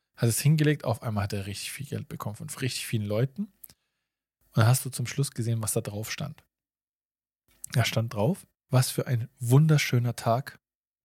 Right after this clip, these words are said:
Ich wünschte, ich könnte es auch sehen.“ Krass mit den Emotionen gespielt. Irgendwo auch was Positives implementiert in die Gedanken der Menschen, statt zu sagen, „Ich bin blind, bitte helfen Sie mir.“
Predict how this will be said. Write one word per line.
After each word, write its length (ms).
Ich 200
wünschte, 280
ich 120
könnte 220
es 100
auch 200
sehen.“ 320
Krass 340
mit 160
den 80
Emotionen 560
gespielt. 580
Irgendwo 280
auch 140
was 140
Positives 680
implementiert 680
in 80
die 80
Gedanken 400
der 100
Menschen, 400
statt 240
zu 120
sagen, 400
„Ich 180
bin 180
blind, 380
bitte 180
helfen 360
Sie 100
mir.“ 260